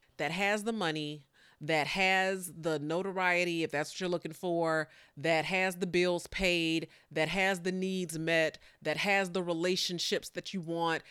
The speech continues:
that has the friendships that you want, like, that, that is fitting in all the clothes in the closet because that's what you wanna do. Like, that version of you is you, number two,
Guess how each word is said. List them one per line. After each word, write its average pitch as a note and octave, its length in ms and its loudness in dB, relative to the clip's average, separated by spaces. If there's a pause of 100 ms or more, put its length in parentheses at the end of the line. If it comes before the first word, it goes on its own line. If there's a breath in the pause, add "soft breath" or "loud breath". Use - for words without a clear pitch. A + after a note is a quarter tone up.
that D#3 120 -8
has F#3+ 180 0
the E3+ 100 -6
friendships F#3+ 540 -4
that - 260 -2
you F#3+ 80 -8
want, E3+ 400 -2 (300 loud breath)
like, D#3+ 240 0
that, D3 240 2
that D#3+ 280 2 (140)
is D#3+ 200 -4
fitting G3+ 240 2
in F3 100 2
all F#3 220 4
the F#3 60 -2
clothes F#3+ 380 0
in E3+ 80 -2
the D#3+ 60 -4
closet G3 520 4
because F3+ 300 0
that's F3 240 2
what G#3+ 180 -2
you G#3 60 -6
wanna F3+ 240 -2
do. F3+ 180 0
Like, D#3+ 340 -2
that A#3 260 2
version G3 400 -2
of E3+ 160 -4
you D#3+ 220 -4
is C3+ 220 -2
you, D3+ 160 -2
number D3 300 -2
two, A2+ 340 -4